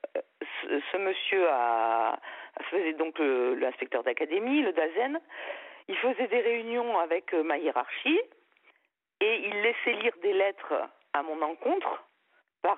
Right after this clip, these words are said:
cette fameuse liste qui composait, euh, qui était composée d'un mis en cause. Bon, il est allé jusqu'à quand même les féliciter de projets que je menais auxquels il ne participait pas du tout. Et quand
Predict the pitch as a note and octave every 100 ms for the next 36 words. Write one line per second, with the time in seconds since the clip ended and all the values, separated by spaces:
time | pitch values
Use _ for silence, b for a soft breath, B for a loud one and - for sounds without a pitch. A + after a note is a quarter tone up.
0 | - F3 - - F#3 D#3+ D3+ G3+ D#4 -
1 | - E4+ - - - A#3+ - G3+ F#3+ F#3+
2 | F3 C#4+ E4 - - - D#3 D#3 G#3 G3+
3 | F#3 G3+ F#3 F#3 C4 B3+ B3+ A3 G3+ D3
4 | C3 - _ _ _ _ _ _ _ _
5 | _ _ _ _ _ _ _ _ _ -
6 | D3 D#3 E3+ F#3+ G3+ G#3+ C4+ A3+ - A3
7 | G#3+ G#3 G3+ G3 A3+ A3+ - A3+ G#3+ -
8 | G3 F3 - A3+ A3 A3 G3+ E3 E3 F3
9 | G3 G#3+ D4+ - - - _ _ _ _
10 | _ _ _ _ - - B3+ C4 A3+ G#3+
11 | G3 - - - C#4 D4 - D4+ A3+ C4
12 | C#4 - - - _ _ _ _ _ _
13 | _ _ _ _ _ _ _ - F#4 B3